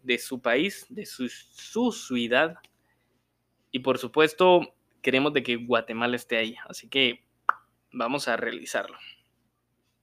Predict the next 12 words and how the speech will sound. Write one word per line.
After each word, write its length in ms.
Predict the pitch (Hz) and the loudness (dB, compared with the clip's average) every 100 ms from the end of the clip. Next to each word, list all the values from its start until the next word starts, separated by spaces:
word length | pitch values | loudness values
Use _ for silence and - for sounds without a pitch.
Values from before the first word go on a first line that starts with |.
| _ _ | _ _
Ok, 180 | 139 135 127 | -6 -2 0
pues 120 | 147 | 4
nada, 460 | 220 277 247 - - _ _ _ _ _ _ | 6 8 8 4 -8 _ _ _ _ _ _
hay 120 | 170 196 | 2 4
que 100 | 262 | 6
disfrutar 480 | 262 202 190 233 | 6 6 6 8
un 120 | 254 240 | 8 8
poco 300 | 247 240 240 | 8 10 8
de 100 | 208 | 10
la 140 | 202 | 8
vida. 440 | 220 226 220 214 - - - _ - | 6 8 8 8 0 -14 -20 _ -10
Eh, 680 | 139 139 143 135 131 131 131 | -6 -2 0 2 2 0 -4